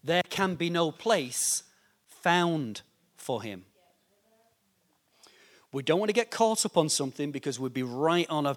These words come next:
tangent and a very nice rabbit trail, I would have too, of being over there. But why would God ever declare to man in the garden, "Subdue and have dominion," when everything is subdued?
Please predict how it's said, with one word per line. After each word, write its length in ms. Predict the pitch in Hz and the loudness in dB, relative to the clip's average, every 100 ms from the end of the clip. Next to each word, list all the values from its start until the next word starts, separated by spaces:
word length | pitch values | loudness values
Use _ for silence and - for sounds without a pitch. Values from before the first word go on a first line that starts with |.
| - | -2
tangent 680 | - 185 180 139 127 135 - | 0 0 0 -2 -2 -4 -6
and 160 | 123 | -8
a 60 | 123 | -4
very 280 | 123 151 147 | 2 4 4
nice 300 | 151 147 - | 0 -2 0
rabbit 300 | 151 143 - | 0 0 0
trail, 320 | - 131 127 | 0 2 2
I 100 | 123 | 0
would 160 | 123 120 | -4 -4
have 220 | 127 - | -6 -4
too, 280 | - 131 110 - - - | -4 -4 -6 -18 -20 -6
of 120 | 135 | -2
being 220 | 113 156 147 | 4 4 4
over 240 | 143 143 | 2 2
there. 380 | 135 120 104 143 - - - _ _ _ _ - - | 0 0 -4 -8 -14 -20 -20 _ _ _ _ -20 -2
But 180 | 170 160 | -2 0
why 360 | 143 165 214 | 0 2 2
would 280 | 220 220 160 | 2 0 0
God 360 | 160 151 139 - | 2 4 2 0
ever 240 | 160 156 196 | 0 0 0
declare 480 | 202 - 185 156 143 | -2 -2 2 2 2
to 160 | - | 0
man 360 | 139 143 151 180 | 0 2 2 2
in 220 | 180 175 | 0 0
the 80 | 160 | 0
garden, 640 | 143 156 143 113 113 131 - | 0 0 0 -2 -4 -6 -4
"Subdue 880 | - - 208 175 139 147 196 226 220 | 2 4 4 4 0 0 0 0 0
and 180 | 196 185 | -2 0
have 260 | 180 175 | 0 -2
dominion," 760 | 143 170 190 214 170 135 156 151 | 0 0 2 0 0 -2 -4 -2
when 220 | 143 156 151 | 0 0 2
everything 640 | 180 147 156 - 156 156 | 0 2 -4 -2 -2 -2
is 260 | 156 139 - | -2 -2 0
subdued? 600 | 165 139 139 139 117 | 0 -2 -4 -4 -4